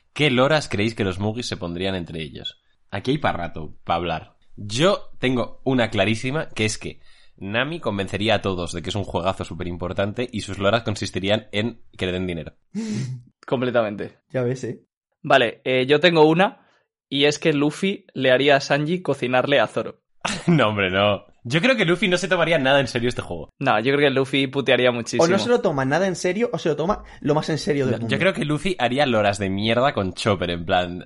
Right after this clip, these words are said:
Speaker 1: da una voltereta o algo así, ¿sabes? O, o
Speaker 3: <laughs> Tírate, tírate
Speaker 2: No,
Speaker 3: al agua.
Speaker 2: o Usopp, eh, ponme
Speaker 1: Ok.
Speaker 2: cara de Robin,
Speaker 1: Sí,
Speaker 2: cosas
Speaker 1: algo
Speaker 2: así.
Speaker 1: así, justo. O,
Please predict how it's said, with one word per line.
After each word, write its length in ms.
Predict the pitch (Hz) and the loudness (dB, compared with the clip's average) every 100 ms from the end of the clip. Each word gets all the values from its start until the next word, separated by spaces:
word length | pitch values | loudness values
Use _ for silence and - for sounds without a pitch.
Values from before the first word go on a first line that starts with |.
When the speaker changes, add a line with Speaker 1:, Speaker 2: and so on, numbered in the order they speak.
| - | -8
Speaker 1:
da 140 | 98 | -2
una 100 | 110 | 0
voltereta 480 | 113 101 90 90 82 | 0 -2 -6 -8 -8
o 40 | 85 | -8
algo 120 | 82 | -8
así, 180 | - 80 | -12 -10
¿sabes? 220 | 87 98 | -10 -6
O, 60 | |
o 40 | 87 | -2
Speaker 3:
<laughs> 1500 | 120 131 151 196 165 170 160 - 143 127 - 120 117 101 - | 0 0 0 2 2 0 -6 -12 -10 -12 -10 -2 0 0 -2
Tírate, 300 | 151 165 156 | 0 2 2
tírate 300 | - 127 - | 4 4 8
Speaker 2:
No, 60 | 156 | 10
Speaker 3:
al 60 | 143 | 10
agua. 140 | 139 | 8
Speaker 2:
o 140 | 139 135 | 6 6
Usopp, 380 | 131 160 151 147 - | 4 6 6 2 -2
eh, 240 | 139 135 | 0 2
ponme 260 | 147 156 160 | 2 4 4
Speaker 1:
Ok. 60 | |
Speaker 2:
cara 260 | 147 147 156 | 6 8 8
de 400 | 151 143 131 120 | 6 4 4 2
Robin, 400 | 123 123 117 117 | 4 2 2 -2
Speaker 1:
Sí, 200 | 117 202 | 2 2
Speaker 2:
cosas 180 | 175 160 | 4 2
Speaker 1:
algo 160 | 160 | 4
Speaker 2:
así. 200 | 185 139 | 2 2
Speaker 1:
así, 40 | 151 | -4
justo. 320 | 151 147 | -4 -2
O, 60 | 120 | 0